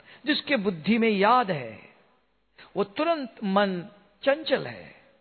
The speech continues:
कहीं आकर्षित होता है, कोई कुछ चीज खाने के देखते खाने की इच्छा होता है, कोई लेने की इच्छा होती है,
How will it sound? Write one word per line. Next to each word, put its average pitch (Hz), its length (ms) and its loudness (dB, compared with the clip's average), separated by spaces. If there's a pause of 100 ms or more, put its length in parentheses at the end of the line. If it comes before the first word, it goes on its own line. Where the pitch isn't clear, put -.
(540)
कहीं 208 180 4
आकर्षित 220 600 0
होता 165 260 -2
है, 117 220 -12 (680)
कोई 226 140 12
कुछ - 340 -4
चीज 233 300 0
खाने 208 340 4
के 233 120 0
देखते 214 320 6
खाने 240 400 2
की 285 140 -2
इच्छा 214 240 -2
होता 185 300 -2
है, 135 380 -16 (840)
कोई 285 160 0
लेने 247 440 4
की 277 180 -2
इच्छा 233 280 0
होती 190 380 0
है, 113 340 -14